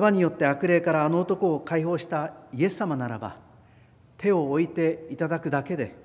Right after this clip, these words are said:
この人を癒し救ってくださるんではないか、そう期待してですね、ある人々がこの耳の不自由な人を連れてきたとあるんですね。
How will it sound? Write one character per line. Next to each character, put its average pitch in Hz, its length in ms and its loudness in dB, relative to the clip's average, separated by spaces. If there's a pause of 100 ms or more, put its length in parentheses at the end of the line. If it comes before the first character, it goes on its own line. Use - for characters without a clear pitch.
(1000)
こ 160 100 -4
の 170 120 2
人 165 240 -2
を 113 340 -6 (920)
癒 151 180 -2
し 147 140 -8
救 - 200 -6
っ - 20 -4
て 190 240 -4
く 185 100 -8
だ 190 100 -2
さ 196 140 -4
る 185 100 -4
ん 139 80 -4
で 131 100 -4
は 113 120 -6
な 101 120 -10
い - 60 -16
か、 - 220 -18 (680)
そ 180 200 -2
う 175 60 -4
期 180 80 -16
待 175 200 2
し - 60 -10
て - 120 -4
で 151 80 -10
す - 140 -16
ね、 101 180 -12 (580)
あ 160 80 0
る 160 100 2
人 180 180 -4
々 135 200 -6
が 104 200 -12 (500)
こ - 140 -12
の 127 200 -4 (180)
耳 160 260 0
の 147 160 0 (260)
不 190 120 -8
自 180 120 -6
由 180 100 0
な 120 140 -2
人 - 200 -8
を 107 120 -8 (120)
連 165 80 -2
れ 170 80 -2
て 170 120 -6
き - 100 -16
た 135 140 -4
と - 140 -12 (280)
あ 127 100 -8
る 110 100 -8
ん 92 80 -12
で - 80 -18
す - 100 -20
ね。 123 240 -10